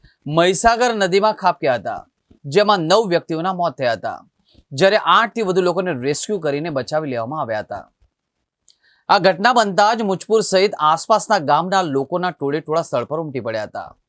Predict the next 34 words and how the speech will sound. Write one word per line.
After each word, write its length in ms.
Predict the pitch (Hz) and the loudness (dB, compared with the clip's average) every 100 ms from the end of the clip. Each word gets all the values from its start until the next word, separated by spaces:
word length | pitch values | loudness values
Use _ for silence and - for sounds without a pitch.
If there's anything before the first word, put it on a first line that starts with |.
| _ _ _ - | _ _ _ -4
એ 100 | 165 | -2
સાથે 420 | 139 170 160 208 | 2 2 4 0
જ 140 | 208 - | 0 0
પાદરા 400 | 165 160 151 208 | 2 2 4 2
પોલીસે 400 | - 180 180 196 | 2 -2 0 -2
પણ 220 | 175 180 | -2 -2
ઘટના 320 | 131 131 170 139 | -2 -4 -2 -2
સ્થળે 240 | 147 151 | -2 -2
દોડી 240 | 113 127 | -2 -4
જઈ 140 | 139 151 | -4 -6
કાર્યવાહી 420 | 127 110 113 143 | -6 -8 -10 -8
હાથ 160 | 156 127 | -8 -8
ધરી 240 | 110 110 | -8 -10
હતી. 240 | 98 95 - _ _ _ _ _ _ _ | -12 -18 -20 _ _ _ _ _ _ _
અત્રે 260 | 175 180 226 | 2 4 4
ઉલ્લેખનીય 680 | 196 180 202 220 214 202 | 4 4 2 2 0 -2
છે 200 | 170 190 | 0 -2
કે 220 | 170 202 202 | 0 0 -2
સુસાઇડ 680 | - 160 - 175 196 196 - | -2 -4 0 2 2 -2 -4
પોઇન્ટ 340 | 165 180 180 | -2 -2 -2
તરીકે 320 | 156 156 180 | -2 -2 -2
કુખ્યાત 580 | 175 151 135 - 160 165 131 | -2 -4 -6 0 2 2 0
આ 100 | 123 | -2
બ્રિજ 420 | 113 139 208 - 170 | -2 -2 -2 -4 -4
તૂટતા 520 | 135 - 147 165 214 _ _ _ - - | -2 2 4 2 -2 _ _ _ -20 -2
આણંદથી 460 | 185 196 233 226 233 | 2 4 4 2 0
વડોદરા, 640 | 156 170 190 196 202 202 123 104 | 2 2 4 4 2 0 -10 -2
ભરૂચ 460 | 139 156 190 185 180 | 2 2 0 -2 -6
અને 160 | 156 160 | -4 -2
અંકલેશ્વરનો 640 | 143 147 170 165 165 160 | -2 -4 -6 -6 -6 -6
સંપર્ક 460 | - 127 117 135 - | -4 -6 -2 -4 -4
પણ 160 | 170 | -8
તૂટ્યો 300 | 139 113 110 | -8 -8 -10
છે. 260 | - 98 | -12 -18